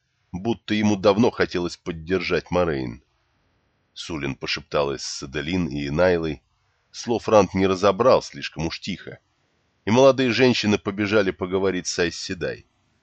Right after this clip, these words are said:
Несмотря на многочисленных раненых,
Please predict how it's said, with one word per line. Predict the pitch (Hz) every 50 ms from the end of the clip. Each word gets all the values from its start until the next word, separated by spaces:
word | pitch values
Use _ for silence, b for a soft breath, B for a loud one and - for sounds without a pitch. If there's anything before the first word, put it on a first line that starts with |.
| _ _ _ _ _ _ _ _ _ _ _ _ _ _ _ _ -
Несмотря | 78 76 71 - - 73 71 - 76 73
на | 71 71 71
многочисленных | 71 71 76 71 76 73 - - 76 - - - 71 71 67 - -
раненых, | 85 95 98 92 78 69 64 58 57 - _ _